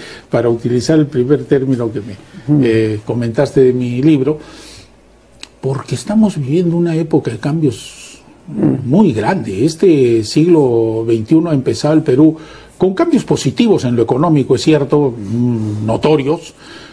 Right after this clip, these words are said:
Speaker 1: pero hay un cambio, un cambio social y un cambio cultural así formidable, ¿no? Está,
Speaker 2: Mm.
Speaker 1: eh, ¿cómo se llama? Estamos perdiendo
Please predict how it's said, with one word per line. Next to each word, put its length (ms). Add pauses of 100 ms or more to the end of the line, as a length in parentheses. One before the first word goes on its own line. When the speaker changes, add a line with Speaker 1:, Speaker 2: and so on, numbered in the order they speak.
(180)
Speaker 1:
pero 480
hay 180
un 180
cambio, 380
un 380
cambio 400
social 440
y 40
un 100
cambio 340
cultural 540
así 480
formidable, 680
¿no? 160
Está, 220
Speaker 2:
Mm. 180 (120)
Speaker 1:
eh, 340 (340)
¿cómo 180
se 160
llama? 300 (420)
Estamos 460
perdiendo 800